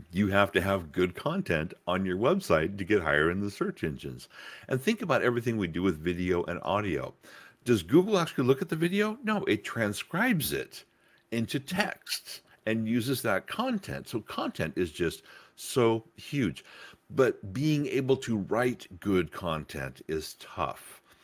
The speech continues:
And in fact, I may actually do a training on that because there are things that you can learn to, to get your content better for both people and for search engines.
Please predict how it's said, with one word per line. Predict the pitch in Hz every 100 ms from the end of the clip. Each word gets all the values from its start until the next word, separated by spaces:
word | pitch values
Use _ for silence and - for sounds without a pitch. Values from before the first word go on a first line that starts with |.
| _ _
And | 101 101 101
in |
fact, | 87 107 104
I | 90
may | 233 233
actually | 147 120 - 113
do | 82 87 82 80
a | -
training | - 92 90 87 76
on | 73 71
that | 71 69
because | 90 85 92 - - - -
there | 107 180 -
are | 131 147
things | - 135 110
that | 98
you | 104
can | - 98 90
learn | 95 92 80 76 - _ _ _ _ _ -
to, | - 95 95 82
to | - 107 90 - 98 92 _ 107
get | 127 131
your | 117
content | 120 101 107 82 80
better | 80 85
for | 80 85
both | 80 76 -
people | 95 82 82 -
and | 82 85
for | - 80 73
search | - 82 82 71
engines. | 65 65 65 -